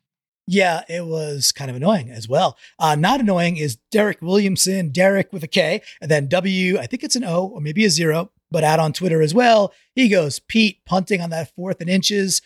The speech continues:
and no challenge." Um, you know, just it's, it's a, for Derek, he's talking about the winning mentality and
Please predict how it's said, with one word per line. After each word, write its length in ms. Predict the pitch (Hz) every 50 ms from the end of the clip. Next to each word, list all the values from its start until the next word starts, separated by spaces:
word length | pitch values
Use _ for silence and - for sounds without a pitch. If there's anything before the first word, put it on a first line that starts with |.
| _ _ _
and 220 | - 123 131 117
no 200 | 113 123 135 139
challenge." 680 | 135 - - 190 190 196 202 202 196 196 196 196 - - _ _ _ _ _ -
Um, 260 | 165 170 165 160 170 180
you 100 | 160 160
know, 160 | 151 147 139
just 180 | 131 165 - - _
it's, 160 | 151 - - - _ _
it's 100 | 170 139
a, 100 | - 143 - _ -
for 100 | 175 160
Derek, 380 | 123 180 196 202 202 190 -
he's 100 | - 151
talking 240 | - 180 175 165 -
about 220 | 165 160 160 156 -
the 80 | 131
winning 340 | 131 135 180 190 190 185 170
mentality 720 | 160 160 160 - - 160 160 160 160 165 160 160 160 160 156 _ _ _ _ _ _
and 560 | - 156 151 147 147 147 143 143 139 143 127